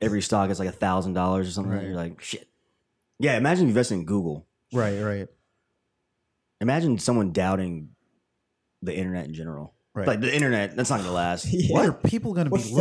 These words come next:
Speaker 2: looking
Speaker 3: is that?
Speaker 2: They're looking for answers on, like, a, on a web page?
Speaker 1: Yeah,
Speaker 2: I
Speaker 1: yeah.
Speaker 2: don't know, buddy.
Speaker 1: Yeah.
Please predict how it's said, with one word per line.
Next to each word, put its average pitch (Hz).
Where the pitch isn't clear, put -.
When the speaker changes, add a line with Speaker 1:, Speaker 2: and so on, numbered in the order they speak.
Speaker 2:
looking 151
Speaker 3:
is 127
that? 131
Speaker 2:
They're 247
looking 214
for -
answers 160
on, 131
like, 120
a, 110
on 117
a 104
web 123
page? 190
Speaker 1:
Yeah, 214
Speaker 2:
I 165
Speaker 1:
yeah. 143
Speaker 2:
don't 113
know, 123
buddy. 107
Speaker 1:
Yeah. 90